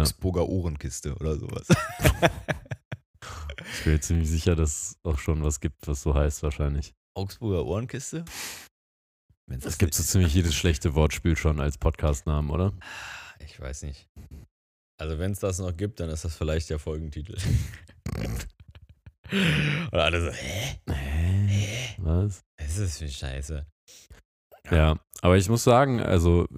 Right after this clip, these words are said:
Speaker 2: ähm, jetzt bei der Person, wo wir diesen Smalltalk mit den, mit der Tierfeindlichkeit da hatten,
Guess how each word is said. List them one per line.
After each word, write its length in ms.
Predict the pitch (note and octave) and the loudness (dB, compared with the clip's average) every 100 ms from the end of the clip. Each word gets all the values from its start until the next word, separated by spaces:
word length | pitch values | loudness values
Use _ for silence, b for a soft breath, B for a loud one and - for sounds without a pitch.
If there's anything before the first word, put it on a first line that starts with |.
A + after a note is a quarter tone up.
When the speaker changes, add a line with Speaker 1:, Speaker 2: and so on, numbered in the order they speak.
| - | 0
Speaker 2:
ähm, 380 | F2 E2 E2 - | 2 2 0 0
jetzt 320 | F2 - - _ _ _ _ | 0 -2 -10 _ _ _ _
bei 100 | E2 | 0
der 100 | D#2+ | 2
Person, 480 | D#2+ E2+ D#2 F2+ F2+ | 4 2 4 4 4
wo 100 | E2+ | 4
wir 60 | E2+ | 4
diesen 240 | E2 F2 | 2 -2
Smalltalk 600 | - E2 E2+ F#2+ F2+ D#2+ | -2 -2 0 2 0 2
mit 160 | E2 D#2+ | 0 2
den, 300 | E2 D#2+ D#2+ | 2 2 0
mit 180 | E2 D#2 | -2 0
der 420 | E2 D#2 D#2 D#2 | 2 2 2 -2
Tierfeindlichkeit 960 | - G#2+ G2 F2 E2 - E2+ - D#2+ D2+ | -2 0 2 2 2 0 -2 2 2 2
da 100 | D2+ | 2
hatten, 280 | D#2+ F2+ | 2 0